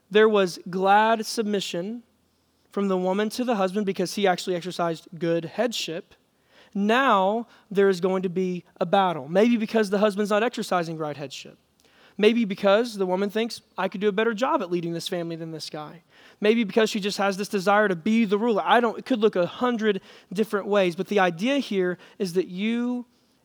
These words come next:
and your husband are gonna butt heads.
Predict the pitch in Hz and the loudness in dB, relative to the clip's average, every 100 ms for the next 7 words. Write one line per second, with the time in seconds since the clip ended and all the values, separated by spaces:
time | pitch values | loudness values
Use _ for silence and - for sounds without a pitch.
0 | - 202 202 196 180 170 175 170 165 _ | -8 -4 0 2 0 -2 -4 -4 -10 _
1 | - 180 175 160 170 135 165 151 123 - | -8 -4 -4 -2 -2 -2 -6 -8 -12 -16
2 | - | -16